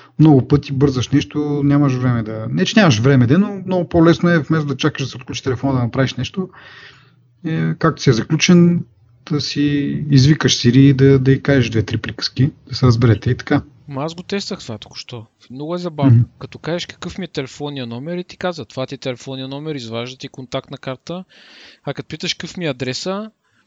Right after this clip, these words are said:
Speaker 2: и ти казва, "Не ти знам адреса, нали? Ти не си си го въвел, е, тук мога да си го
Speaker 1: Мгм.
Speaker 2: въведеш, ако искаш."
Speaker 1: Да.
Speaker 2: Мисъл, ако
Speaker 1: Да, да,
Speaker 2: знаеш
Speaker 1: за-, за-,
Speaker 2: какво да
Speaker 1: зависи,
Speaker 2: питаш, мисъл
Speaker 1: да.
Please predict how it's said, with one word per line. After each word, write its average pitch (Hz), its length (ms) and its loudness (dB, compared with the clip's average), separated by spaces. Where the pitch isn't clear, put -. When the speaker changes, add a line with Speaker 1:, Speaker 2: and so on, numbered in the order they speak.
Speaker 2:
и 151 60 -12
ти - 100 -16
казва, 165 240 -2
"Не 160 100 -6
ти 208 140 -4
знам 226 220 0
адреса, 139 400 -4
нали? 117 240 -8
Ти 160 140 -10
не 156 80 -8
си 156 160 -8
си 151 120 -12
го 127 120 -12
въвел, 117 360 -4
е, 156 60 -2
тук - 200 -14
мога 139 160 -10
да 127 80 -12
си - 100 4
го 135 40 10
Speaker 1:
Мгм. 120 160 4
Speaker 2:
въведеш, 117 360 -6
ако - 180 -18
искаш." - 400 -18
Speaker 1:
Да. 120 280 0
Speaker 2:
Мисъл, 180 220 -4
ако 180 60 10
Speaker 1:
Да, 247 80 8
да, 233 220 8
Speaker 2:
знаеш 175 40 2
Speaker 1:
за-, 147 280 2
за-, 147 100 4
Speaker 2:
какво 156 180 2
да 135 100 0
Speaker 1:
зависи, 135 320 0
Speaker 2:
питаш, 202 280 -2
мисъл 175 340 -4
Speaker 1:
да. 160 320 -4